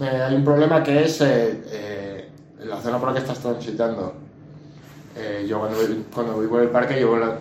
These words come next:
correa muy, muy larga o suelto, según sea la hora, que se pueda llevar suelto o no. Pero cuando vuelvo,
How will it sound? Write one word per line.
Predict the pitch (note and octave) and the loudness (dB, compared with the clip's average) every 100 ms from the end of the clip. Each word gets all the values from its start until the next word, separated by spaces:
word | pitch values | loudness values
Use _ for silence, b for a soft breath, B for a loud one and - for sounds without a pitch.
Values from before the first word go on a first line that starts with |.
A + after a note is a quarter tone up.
| - - - - - | -12 -20 -20 -18 -16
correa | A#2 A2 A#2+ | -10 -2 0
muy, | A2+ G#2+ G#2+ G#2 - - | 0 -6 -8 -12 -14 -10
muy | A2 | -4
larga | A#2+ C3+ D#3 F3 | 2 4 4 4
o | A#2 - | 4 0
suelto, | A2+ A#2 D#3+ | -4 -4 -4
según | - G2+ G#2+ | -4 -4 -6
sea | G#2+ A2 | -6 -6
la | G#2 G#2+ | -2 0
hora, | B2+ E3 F3 | 2 2 0
que | A#2 | -10
se | A2 | -10
pueda | A2 G#2+ | -6 -6
llevar | G#2+ A2 | -4 -6
suelto | A2+ G#2+ G#2+ | -6 -6 -6
o | |
no. | B2 C#3+ C#3 - B B B B B - - - | -4 -4 -4 -14 B B B B B -20 -20 -8
Pero | A#2 A2 | -6 -4
cuando | A2 A2 G#2+ G#2 G#2+ G2+ G2+ G2+ | -4 -4 -4 -2 -4 -4 -6 -6
vuelvo, | G#2+ B2 B2+ C3+ C#3 - | 0 0 0 2 0 0